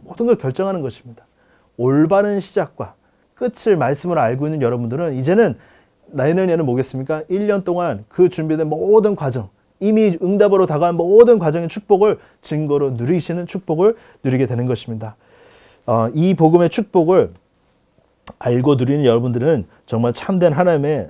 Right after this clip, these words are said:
어, 증인으로 쓸 수 있게 되는 것입니다. 그 어떤 것도 걱정하지 마시고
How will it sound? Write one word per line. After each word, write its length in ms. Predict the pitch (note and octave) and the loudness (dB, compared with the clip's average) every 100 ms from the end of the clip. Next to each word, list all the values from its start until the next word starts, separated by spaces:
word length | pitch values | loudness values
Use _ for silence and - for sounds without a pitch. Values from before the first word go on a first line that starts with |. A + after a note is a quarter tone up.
| - | -8
어, 140 | G#2 G2 | -8 -6
증인으로 520 | - C3+ C3 B2+ D3 | -4 -2 -2 0 -2
쓸 160 | - F3+ | -2 -4
수 120 | D#3+ | -4
있게 180 | B2 A#2+ | -4 -4
되는 200 | A2+ A#2 | -2 -4
것입니다. 460 | G#2 G#2 G2+ G2+ - - - _ | -6 -8 -8 -8 -12 -20 -20 _
그 140 | - F3 | 4 6
어떤 280 | D3 G3 | 6 4
것도 420 | G3 F3 F#3 D3 - | 4 4 2 2 -2
걱정하지 460 | B2+ - D#3 D3 D#3+ | -4 2 2 2 0
마시고 520 | A2 A#2+ C#3+ C#3 | -4 -2 -4 -4